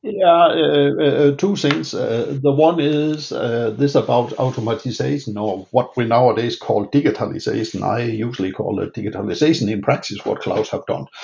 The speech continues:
because, uh, um, it is really about, uh, uh, relying on online sensors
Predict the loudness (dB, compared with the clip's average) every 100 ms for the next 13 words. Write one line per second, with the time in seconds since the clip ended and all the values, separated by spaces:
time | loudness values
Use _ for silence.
0 | -18 -14 -10 0 4 6 4 2 2 2
1 | 2 2 2 0 -4 -10 -4 4 8 8
2 | 6 6 6 6 4 2 4 4 2 -2
3 | -4 -4 -6 -8 -6 -6 -4 -4 0 0
4 | 4 4 6 4 2 -2 -2 -2 0 0
5 | 0 -2 -4 -4 -6 -4 -4 -4